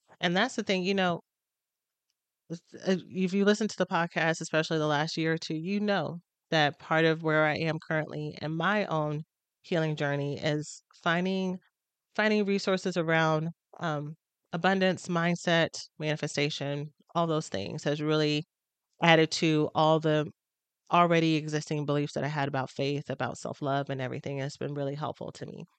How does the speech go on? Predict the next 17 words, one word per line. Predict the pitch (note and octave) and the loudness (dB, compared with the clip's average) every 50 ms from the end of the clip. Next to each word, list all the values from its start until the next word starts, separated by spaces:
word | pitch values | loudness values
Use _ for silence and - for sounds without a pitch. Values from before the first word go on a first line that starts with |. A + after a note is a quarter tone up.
| _ _ - - - - - _ | _ _ -20 -20 -20 -20 -16 _
And | - D3+ | -6 0
what | D#3 E3 E3 | 2 4 4
I've | F#3 G3 F#3+ F#3 - | 4 4 2 2 -2
seen | - F#3 E3+ E3 E3 E3 | -4 -4 -2 -2 -2 -4
some | - - - - E3+ E3+ F3 F3+ F3+ F3+ F3+ F3 F3+ F3 _ _ _ _ _ _ _ _ _ | -6 -8 -4 0 2 2 4 2 2 0 0 -2 -4 -8 _ _ _ _ _ _ _ _ _
teachers, | - - F3+ - - D#3 D#3+ D#3+ | -8 -6 -6 -4 -4 -4 -2 -2
and | E3+ E3 | -2 -4
I'm | E3+ F3 | -2 -2
thinking | F#3+ F3+ F3+ F3 D#3+ D3+ - | -4 -2 -2 -2 -4 -4 -6
specifically | - - - D3+ D3 - C#3+ C#3+ - D#3 D3+ C#3+ C#3+ | -10 -8 -8 -8 -6 -4 -6 -6 -6 -6 -4 -4 -4
about | C#3 C3+ B2+ B2 - | -4 -4 -4 -6 -4
one | B2+ B2+ B2+ C#3 | -6 -8 -8 -8
teacher, | - - - - - - A2 - - - - - - - - _ _ | -10 -12 -12 -10 -10 -10 -10 -12 -12 -16 -20 -20 -20 -20 -20 _ _
but | D#3 D#3 D3+ C#3+ - | 2 4 4 2 2
what | E3 D#3+ | 0 0
I've | D#3+ D#3 D3+ | 0 0 0
seen | - - - E3 E3 E3 D#3+ D#3+ D#3 D#3 E3 - | -2 -6 -6 -4 -2 -2 -2 -2 -4 -4 -8 -10